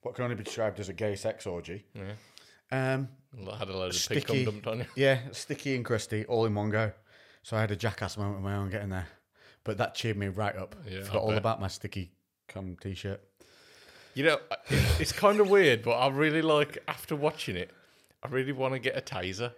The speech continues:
Speaker 2: and I wanna, like, get zapped.
Speaker 1: Get zapped.
Speaker 2: Yeah.
Speaker 1: I've been electrocuted by the dog collars.
Speaker 2: Yeah.
Speaker 1: They suck. The taser, I think,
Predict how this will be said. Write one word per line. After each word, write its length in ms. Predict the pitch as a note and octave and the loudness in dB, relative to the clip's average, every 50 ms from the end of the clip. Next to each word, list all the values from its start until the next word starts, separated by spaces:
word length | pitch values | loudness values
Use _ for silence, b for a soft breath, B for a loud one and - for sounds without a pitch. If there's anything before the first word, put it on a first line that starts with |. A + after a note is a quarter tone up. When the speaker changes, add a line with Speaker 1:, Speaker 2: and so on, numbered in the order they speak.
| - | -10
Speaker 2:
and 140 | - C3 A#2 | -6 -2 0
I 80 | A2+ A2+ | 0 2
wanna, 300 | A2+ A2 A2 A2+ A2+ A2+ | 2 0 0 0 0 0
like, 360 | A2+ A2 A2+ A2+ - - _ | 2 2 0 0 -2 -8 _
get 200 | - - A2+ - - | -6 -6 -6 -6 -6
zapped. 320 | G2+ G2 G2 - - - | -6 -6 -6 -6 -8 -8
Speaker 1:
Get 200 | G2+ G2+ C3 A#2+ | -2 0 0 0
zapped. 420 | A#2 G2 A#2+ G#2+ D#2+ - - - - | 0 0 -2 -2 -2 -4 -8 -10 -6
Speaker 2:
Yeah. 340 | A2+ A2 A2 A2 A2+ A#2 A#2+ - | -4 -2 -2 -2 -4 -6 -8 -6
Speaker 1:
I've 300 | - A2+ B2 C#3 C#3+ G#2 | -2 0 2 2 0 0
been 220 | G#2 - B2 A#2 A#2 | -2 -2 -2 -2 0
electrocuted 580 | A2+ A2+ A#2+ - F#2+ - - - G#2+ G2 F2+ | 0 0 0 -2 -4 -8 -8 -6 -6 -6 -4
by 140 | E2+ G#2 G2 | -2 -2 -2
the 80 | F#2 F2+ | -2 -2
dog 260 | - G#2+ G2+ G2 F#2+ | -2 -2 -2 -2 -2
collars. 440 | - - D#2+ - C#2 G2 - - - _ _ | -6 -10 -8 -8 -8 -8 -10 -12 -16 _ _
Speaker 2:
Yeah. 220 | - G#2+ F#2 F2 - - | -8 -6 -6 -6 -6 -8
Speaker 1:
They 120 | - F2+ E2 | -8 -10 -8
suck. 420 | - - E2+ E2 - - - - _ _ _ _ _ _ _ _ _ _ _ _ _ _ _ _ _ _ _ _ _ | -8 -8 -10 -10 -10 -10 -14 -18 _ _ _ _ _ _ _ _ _ _ _ _ _ _ _ _ _ _ _ _ _
The 100 | G2 G2 | -10 -10
taser, 500 | - - B2 B2+ C#3 C3+ G2+ F2 D#2+ E2 - | -6 -2 -2 0 0 -2 -4 -6 -8 -8 -6
I 160 | F#2 G#2 G#2+ | -6 -6 -6
think, 500 | G2+ - F#2+ E2+ E2 D#2 - - - _ | -6 -8 -10 -10 -10 -12 -16 -20 -20 _